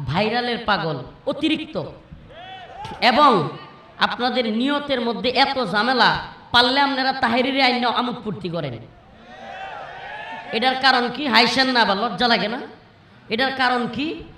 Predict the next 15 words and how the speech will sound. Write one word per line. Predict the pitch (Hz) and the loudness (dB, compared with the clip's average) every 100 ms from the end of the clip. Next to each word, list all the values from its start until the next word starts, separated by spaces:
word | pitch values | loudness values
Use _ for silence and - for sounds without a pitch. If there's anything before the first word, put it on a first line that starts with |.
| - - | -20 -4
আপনাদের | - 285 - 349 392 381 | 2 2 4 4 4 4
মধ্যে | 330 226 294 | 2 2 4
আমি | 269 269 | 4 2
এই | 226 | 2
অঞ্চলে | 262 254 262 247 | 0 0 -4 0
এসে | 226 220 | 0 -2
কমন | 233 - 285 381 381 | -4 0 2 4 4
একটা | 349 - | 2 -4
প্রবলেম | 233 240 226 226 | -4 -4 -2 -2
দেখছি, | 202 196 - 160 160 - - - - | -4 -6 -8 -12 -14 -20 -20 -18 -6
যে | 180 | -2
যাত্রা | 170 269 269 285 262 | 4 4 4 6 6
হইলে, | 233 254 226 | 6 6 4
গান | 147 202 254 262 | 4 6 6 6
হইলে, | 254 254 226 165 | 4 4 2 0